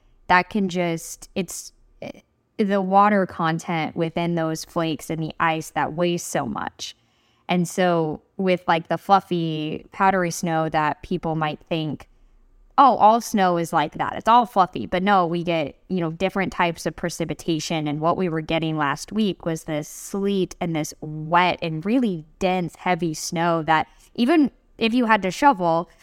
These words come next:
and I believe you two own homes, so you might have had to experience that. I did not, but just seeing videos of it, I mean,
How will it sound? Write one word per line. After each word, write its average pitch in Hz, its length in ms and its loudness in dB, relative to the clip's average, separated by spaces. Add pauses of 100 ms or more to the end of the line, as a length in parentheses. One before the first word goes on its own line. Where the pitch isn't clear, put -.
(160)
and 170 320 0 (420)
I 170 200 2 (140)
believe 180 300 0
you 175 120 0
two 175 200 -2
own 165 180 4
homes, 160 340 -4
so - 100 -6
you 196 160 0
might 254 220 6
have 294 100 0
had 247 220 2
to 220 80 0
experience 175 480 -2
that. 165 320 2
I 190 160 2
did 226 180 0
not, 165 480 2
but 220 240 0
just 226 200 -2
seeing 247 280 2
videos 214 400 2
of 175 100 0
it, 185 160 4
I 226 80 0
mean, 262 180 2